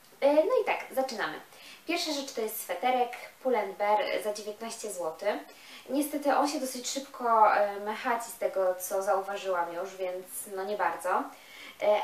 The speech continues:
ale, ym, podoba mi się, że jest właśnie taki troszeczkę krótszy. Jest bardzo przyjemnego, takiego, mm, lekkiego materiału, także idealny na lato. Ma tak fajnie podwijane rękawy, zresztą to są rękawy trzy czwarte,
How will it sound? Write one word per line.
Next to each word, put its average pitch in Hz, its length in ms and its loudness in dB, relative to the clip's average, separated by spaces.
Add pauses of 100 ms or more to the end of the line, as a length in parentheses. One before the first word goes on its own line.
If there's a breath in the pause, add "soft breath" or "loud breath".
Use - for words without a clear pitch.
ale, 247 540 4
ym, 226 340 -6
podoba 277 260 4
mi 254 80 0
się, 247 140 -4
że 220 80 -6
jest 214 140 -6
właśnie 214 220 -8
taki 202 200 -8
troszeczkę 214 480 -12
krótszy. - 440 -2 (440 loud breath)
Jest 233 240 -2
bardzo 247 240 2
przyjemnego, 226 600 -2
takiego, 208 640 2
mm, 196 680 -6
lekkiego 220 600 -4
materiału, 202 520 0
także 190 340 -6
idealny 190 440 -2
na 180 140 -4
lato. 185 380 -2 (580 loud breath)
Ma 254 100 -2
tak 247 200 -4
fajnie 247 260 0
podwijane 214 500 -2
rękawy, 220 460 -2
zresztą 202 460 -6
to - 80 -10
są 196 140 -8
rękawy 185 340 -6
trzy 180 200 -12
czwarte, 196 400 -2